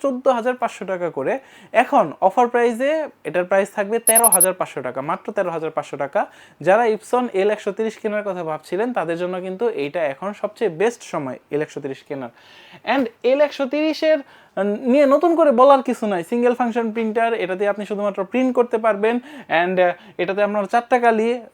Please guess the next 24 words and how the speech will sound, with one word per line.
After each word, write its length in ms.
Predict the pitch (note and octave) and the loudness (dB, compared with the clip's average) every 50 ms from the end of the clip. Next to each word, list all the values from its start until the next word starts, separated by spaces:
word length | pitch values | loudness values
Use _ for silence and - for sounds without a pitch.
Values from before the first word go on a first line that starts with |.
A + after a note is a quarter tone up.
| - - | -2 2
কালির 200 | F#3+ F#3 G3+ G#3 G#3 | 2 4 4 2 0
মডেল 180 | G3+ G3+ G#3 G3+ - | 0 0 0 0 -2
সিক্স 140 | - B3+ - - | -4 -6 -4 -4
সিক্স 120 | C4+ A#3+ - - | -6 -6 -4 0
ফোর। 160 | - A3 A#3 C#4 C#4 - - - - - D#3 | 4 4 4 4 2 -4 -16 -20 -8 -2 0
And 100 | D#3+ F3 F3+ - - C4 | 0 0 0 0 0 0
এই 60 | C#4 A#3+ | 4 4
বক্সে 200 | B3 A#3+ - C4+ B3 | 4 4 4 2 2
কিন্তু 140 | B3 B3 C#4 C4 A#3+ | 2 4 4 4 4
অরিজিনাল 340 | G#3+ A3 G3 G3+ G3+ G#3+ A3 G#3+ | 4 4 2 0 0 2 0 0
এক 60 | G3+ - | 0 -2
সেট 100 | A3 G#3 - | -2 -2 0
কালি 160 | G#3+ G#3+ G#3 - G3+ | 0 0 0 0 -2
থাকবে। 220 | F#3 D#3 C#3+ C#3 C3 C3 | -4 -2 -2 -2 0 0
এক 60 | F3 - - | 0 0 0
সেট 120 | B3+ A#3+ B3 A#3 | -2 0 0 0
অরিজিনাল 320 | A3+ A3 A3 A3 A3 A3 G#3+ A3+ | 0 0 -2 -4 -4 -4 -2 0
কালির 200 | A3+ A3 A3 G#3 - | 2 2 0 0 0
প্রাইস 220 | G3 G3 G#3 G#3+ - - | 0 0 0 0 -4 -4
পঁচিশশো 360 | A#3+ A3+ - A#3+ - - G#3 F#3 | -4 -4 -4 -4 -6 -4 -6 -6
থেকে 140 | G3+ G3 G#3+ G#3+ - | -4 -4 -4 -4 -4
সাতাশশো 360 | G3+ F#3 G#3 G3 - - E3+ C#3 C#3+ | -4 -4 -4 -6 -6 -6 -6 -4 -4
টাকা। 180 | B2+ - B2 B2 - _ - - - _ - | -4 -4 -6 -10 -10 _ -20 -20 -20 _ 4
কেউ 120 | - G#3+ | 6 6